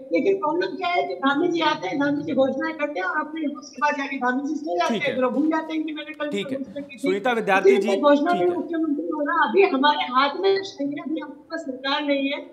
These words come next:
Speaker 2: हम्म।
Speaker 1: हम घोषणाएं करते हैं तो हम जनता को ये जरूर कहते हैं कि दो हज़ार बाईस में जब हमारी सरकार आएगी तो हम इन घोषणाओं को पूरा
Speaker 2: ठीक है,
Speaker 1: करेंगे।
Speaker 2: ठीक है। आप
Speaker 1: नहीं कर पाए तो आप हमें खुद मत कीजिएगा अगली बार।
Speaker 2: ठीक है, आप पहली
Speaker 1: लेकिन
Speaker 2: बार,
Speaker 1: गांधी जी
Speaker 2: ठीक
Speaker 1: का
Speaker 2: है।
Speaker 1: आपको दिखाई सकता है।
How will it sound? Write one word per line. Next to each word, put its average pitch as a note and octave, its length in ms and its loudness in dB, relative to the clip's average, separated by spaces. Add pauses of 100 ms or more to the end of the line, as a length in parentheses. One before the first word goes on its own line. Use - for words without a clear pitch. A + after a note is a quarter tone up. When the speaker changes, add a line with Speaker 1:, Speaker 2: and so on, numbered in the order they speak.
Speaker 2:
हम्म। B2+ 280 0
Speaker 1:
हम G4 80 4
घोषणाएं E4 520 2
करते D4 280 -6
हैं F#4 180 -4
तो F4 80 2
हम E4 120 2
जनता C#4+ 240 0
को F3+ 160 2
ये E3 80 2
जरूर F#3 340 2
कहते D4+ 300 -2
हैं D4+ 180 -6
कि - 80 -10
दो - 160 -10
हज़ार D#4+ 240 -4
बाईस C#4 360 -4
में D#4+ 80 -12
जब D#4 160 -8
हमारी C#4 200 -4
सरकार C#4 400 -4
आएगी B3 260 -2
तो F4+ 120 -4
हम D#4 200 -2
इन F4 120 -2
घोषणाओं C#4+ 440 0
को E4+ 100 0
पूरा D#4 300 -2
Speaker 2:
ठीक - 140 -6
है, C#4 100 -4
Speaker 1:
करेंगे। C4+ 360 -4
Speaker 2:
ठीक C#3+ 120 -4
है। - 60 -6
आप G3+ 200 6
Speaker 1:
नहीं F#4+ 180 6
कर F#4 140 4
पाए F#4 260 0
तो F#4 100 4
आप F4+ 180 4
हमें F4 260 -2
खुद D#4 220 -6
मत - 180 -8
कीजिएगा C4+ 360 4
अगली A3+ 200 2
बार। G3 160 -4
Speaker 2:
ठीक G#3 160 -2
है, D3+ 60 -2
आप G#3 240 4
पहली G#3 120 6
Speaker 1:
लेकिन B3 140 4
Speaker 2:
बार, C#4 100 8
Speaker 1:
गांधी C#4+ 200 6
जी - 120 4
Speaker 2:
ठीक C4 80 4
Speaker 1:
का - 20 8
Speaker 2:
है। A#3 140 2
Speaker 1:
आपको F#4+ 120 -6
दिखाई F4 500 -4
सकता E4 340 -10
है। - 260 -16